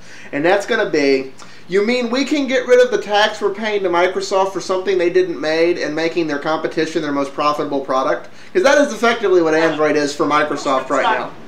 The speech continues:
Speaker 2: Android's not suffering from that, Roy.
Speaker 1: No, no, Android's not suffering from that, but just the opportunity cost of dropping Android and supporting web O S,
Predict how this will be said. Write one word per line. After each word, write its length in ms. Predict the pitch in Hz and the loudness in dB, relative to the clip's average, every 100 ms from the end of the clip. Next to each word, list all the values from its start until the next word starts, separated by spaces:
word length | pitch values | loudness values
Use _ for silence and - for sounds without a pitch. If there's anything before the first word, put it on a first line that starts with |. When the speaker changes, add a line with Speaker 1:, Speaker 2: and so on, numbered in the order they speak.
| - | -14
Speaker 2:
Android's 320 | - 254 247 | -6 -4 -2
not 200 | 220 190 | -2 -6
suffering 480 | - 214 147 165 156 | -6 -6 -6 -8 -14
from 180 | - 156 | -14 -14
that, 200 | - - | -12 -12
Roy. 100 | - | -2
Speaker 1:
No, 180 | 202 277 | 4 6
no, 140 | 269 247 | 8 6
Android's 460 | 254 320 370 330 | 6 4 6 4
not 200 | 311 262 | 4 2
suffering 460 | - 269 285 269 220 | 4 4 4 2 -2
from 200 | - 175 | 0 0
that, 280 | 160 147 - | 2 0 2
but 260 | 185 185 - | 4 4 4
just 440 | 247 - - - | 2 2 -4 0
the 80 | 247 | 2
opportunity 760 | 220 226 220 202 285 320 285 233 | 4 4 4 0 0 0 0 -2
cost 520 | 196 185 180 180 - | 2 4 4 2 0
of 300 | 175 165 151 - - | 2 2 0 -8 -4
dropping 400 | 165 208 233 285 | 4 6 6 2
Android 560 | 240 214 196 156 147 139 | 2 2 0 2 2 2
and 180 | - 156 | -2 -6
supporting 440 | 180 196 214 214 | -4 0 0 2
web 200 | 190 190 | 4 4
O 180 | 190 185 | 6 6
S, 460 | 147 131 156 - | 6 4 0 -6